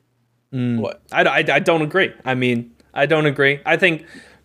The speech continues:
Speaker 1: he, he's able to put a show on when he has to.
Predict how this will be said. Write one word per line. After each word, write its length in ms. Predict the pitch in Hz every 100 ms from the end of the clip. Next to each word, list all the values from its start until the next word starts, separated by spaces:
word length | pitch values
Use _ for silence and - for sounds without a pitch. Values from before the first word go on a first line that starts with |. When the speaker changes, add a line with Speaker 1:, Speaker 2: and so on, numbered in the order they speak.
| - 180 -
Speaker 1:
he, 360 | 165 - 160
he's 260 | 139 190 160
able 360 | 151 165 180 180
to 680 | 190 156 156 160 151 156 -
put 180 | 180 175
a 40 |
show 320 | 165 160 160
on 180 | 180 170
when 140 | 147
he 60 | 165
has 340 | 151 147 - -
to. 200 | 76